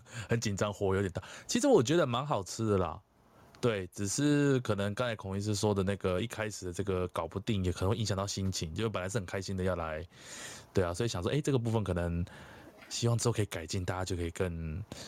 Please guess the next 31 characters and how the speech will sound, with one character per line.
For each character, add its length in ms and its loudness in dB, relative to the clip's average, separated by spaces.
更 180 -2
快 220 0
乐 140 0
的 100 -2
用 240 -2
餐 300 -6
这 80 -2
样 160 -6
子。 120 -14
然 100 -4
后 140 2
我 140 4
觉 180 2
得 240 2
肉 180 6
蛮 180 0
好 220 -2
吃 260 -4
的， 300 -2
我 220 0
最 140 0
喜 100 -6
欢 160 0
的 120 0
是 120 -6
那 140 -2
个， 640 0
那 100 0
叫 160 0
什 140 -6
么？ 100 -2